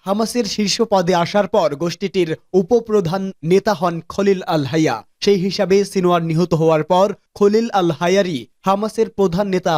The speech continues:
হওয়ার কথা। তবে সেক্ষেত্রে তার শক্ত প্রতিদ্বন্দ্বী খালেদ মেশাল এবং মোহাম্মদ দারুইশ। খালেদ মেশাল হামাসের শীর্ষ পর্যায়ের নেতার পাশাপাশি একজন দক্ষ লিয়াজো কর্মকর্তাও। মধ্যপ্রাচ্য ও অন্যান্য মিত্র দেশ ও সংস্থাগুলোর সঙ্গে হামাসের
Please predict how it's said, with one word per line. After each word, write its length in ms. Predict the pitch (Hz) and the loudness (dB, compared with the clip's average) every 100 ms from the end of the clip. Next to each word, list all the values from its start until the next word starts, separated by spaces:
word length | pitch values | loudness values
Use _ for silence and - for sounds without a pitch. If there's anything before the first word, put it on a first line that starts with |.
| 143 | 2
হওয়ার 260 | 185 156 135 | 2 2 -2
কথা। 180 | 135 143 | -4 -4
তবে 260 | 143 170 202 208 _ - | -2 0 0 0 _ -6
সেক্ষেত্রে 500 | 202 196 226 226 233 | -4 0 -2 0 -2
তার 180 | 202 175 - | 0 -4 0
শক্ত 320 | 196 - - 214 208 | -2 -2 0 0 2
প্রতিদ্বন্দ্বী 560 | 190 190 214 190 180 180 175 | 0 0 2 0 2 0 0
খালেদ 240 | 180 175 165 | -2 -2 -2
মেশাল 280 | 170 202 208 202 _ - | 0 0 -2 -4 _ -2
এবং 240 | 185 208 202 | 0 0 0
মোহাম্মদ 380 | 175 175 165 160 143 _ | -2 -2 0 -2 -4 _
দারুইশ। 420 | 156 160 127 117 - - _ - | -2 -2 -2 -6 -8 -10 _ -4
খালেদ 280 | 190 214 202 202 | 0 0 0 -2
মেশাল 280 | 208 220 208 | -2 0 -2
হামাসের 380 | 185 190 185 190 170 | -2 -4 -2 -4 -4
শীর্ষ 220 | 185 165 196 175 | -6 -4 -2 0
পর্যায়ের 360 | 160 147 151 143 | 0 0 -2 -2
নেতার 280 | 165 190 185 | -2 -2 0
পাশাপাশি 400 | 160 170 156 143 151 | -4 -4 -6 -2 -2
একজন 280 | 139 151 147 127 _ 151 | 2 0 0 -6 _ -2
দক্ষ 300 | 185 185 - 196 | 0 0 -2 0
লিয়াজো 320 | 165 185 180 170 | 2 2 0 0
কর্মকর্তাও। 760 | 160 151 175 151 139 143 123 104 _ 165 | 0 0 0 -2 0 -2 -2 -4 _ 0
মধ্যপ্রাচ্য 580 | 190 190 214 226 226 240 233 208 | 2 2 2 0 0 2 2 2
ও 20 | 196 175 | 0 2
অন্যান্য 360 | 180 190 208 208 | 0 0 0 0
মিত্র 340 | 196 165 170 202 180 | 0 0 -2 0 0
দেশ 240 | 170 220 - | 2 0 0
ও 100 | 170 160 - _ - | 0 0 -2 _ -2
সংস্থাগুলোর 680 | 190 202 - 208 180 175 165 | 0 -2 -4 -4 0 0 0
সঙ্গে 260 | 175 156 190 | -2 0 0
হামাসের 440 | 170 165 160 165 | 0 -2 -2 -2